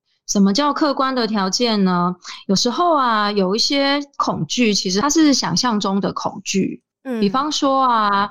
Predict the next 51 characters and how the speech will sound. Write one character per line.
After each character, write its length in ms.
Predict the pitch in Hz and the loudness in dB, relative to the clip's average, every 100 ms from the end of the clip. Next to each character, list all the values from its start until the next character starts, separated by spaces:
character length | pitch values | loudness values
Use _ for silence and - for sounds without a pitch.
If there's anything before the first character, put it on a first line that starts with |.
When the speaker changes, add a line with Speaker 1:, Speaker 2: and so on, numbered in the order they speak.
| - - | -8 -8
Speaker 1:
呃， 300 | 202 196 190 | -2 0 2
我 100 | 208 | 0
觉 160 | 196 208 | 0 0
得 240 | 214 208 | 0 0
我 60 | 208 | 0
上 180 | 302 | 0
台 140 | 269 220 | 0 0
之 100 | 254 | -2
前， 160 | 226 | 0
我 60 | 185 | 0
就 100 | 277 | 0
觉 120 | 208 | 0
得 100 | 196 | 2
我 80 | 208 | 0
紧 240 | - 190 | -2 -2
张 180 | 175 220 | -2 -2
到， 300 | 226 220 202 | 0 0 0
就 140 | 208 254 | -2 -2
是 80 | |
心 260 | 262 247 233 | -2 -2 -4
跳 180 | 247 214 | -2 -2
快 280 | 196 220 196 | 0 -2 -2
速， 200 | - 202 | -4 -4
紧 200 | 180 170 | -4 -2
张 180 | 196 | -2
到 140 | 208 196 | 0 -2
快 160 | 202 | 0
要 100 | 185 | -2
死 260 | 190 - 180 | -2 -6 -8
掉。 200 | - - - | -4 -4 -4
Speaker 2:
真 180 | 277 294 | -4 -2
的。 180 | 302 247 | -2 0
Speaker 1:
可 60 | 202 | 2
是 180 | 339 | 2
其 160 | 339 226 | 0 -2
实 160 | - 226 | 0 0
我， 100 | 196 - _ - 185 | 0 -6 _ -8 -2
嗯， 80 | 180 165 - | 0 -2 -2
可 120 | 240 | -2
是 120 | 285 | 0
其 140 | 320 254 | 2 2
实 140 | 254 | 2
我 100 | 202 | 2
真 140 | 220 | 0
的 100 | 220 | 0
会 100 | 226 | 0
死 240 | 214 - 175 | -2 -6 -6
掉 260 | 190 185 190 | -2 0 0
吗？ 280 | 180 113 | 0 0
其 140 | - | 0
实 100 | 214 | 0